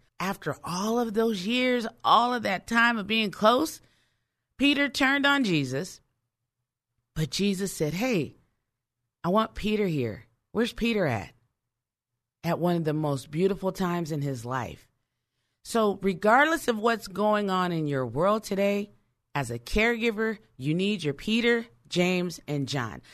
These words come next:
So Lorraine, you've told me I need to go make friends. I'm not good at making friends. Well, pray. I told you to ask the Lord for friends.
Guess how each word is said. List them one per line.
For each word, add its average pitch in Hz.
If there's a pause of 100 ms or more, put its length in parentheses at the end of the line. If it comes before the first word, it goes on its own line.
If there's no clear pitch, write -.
So 214
Lorraine, 226
you've 202
told 254
me 247
I 156
need 190
to 165
go 151
make 143
friends. 220 (220)
I'm 196
not 196
good 185
at 170
making 143
friends. 110 (420)
Well, 151
pray. - (280)
I 131
told 180
you 170
to -
ask 139
the 147
Lord 185
for 135
friends. 135